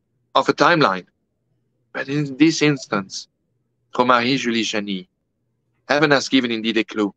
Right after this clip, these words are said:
and a remarkable one at that. Our Lord mentioned to Marie-Julie Janis that the beginning of these events that would unfold for our future will start from the year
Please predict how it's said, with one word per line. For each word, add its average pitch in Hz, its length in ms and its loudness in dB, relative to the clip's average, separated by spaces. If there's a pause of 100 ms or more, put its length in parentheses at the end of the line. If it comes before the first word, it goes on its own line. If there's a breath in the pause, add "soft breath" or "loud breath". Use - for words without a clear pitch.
(160)
and 120 140 -2
a 113 100 4
remarkable 107 720 0
one 110 220 2
at 101 160 0
that. 110 360 0 (1400)
Our 160 160 4
Lord 131 480 4 (260)
mentioned 135 440 0
to 127 100 2
Marie-Julie 107 600 0
Janis 104 440 -4 (680)
that 117 120 2
the 127 80 2
beginning 202 400 2
of 175 100 4
these 160 180 4
events 113 460 0
that 107 140 0
would 123 140 -2
unfold 113 460 2
for - 340 2
our 135 200 4
future 113 540 -2 (720)
will 196 180 4
start 139 400 2
from 143 140 0
the 143 140 2
year 110 180 4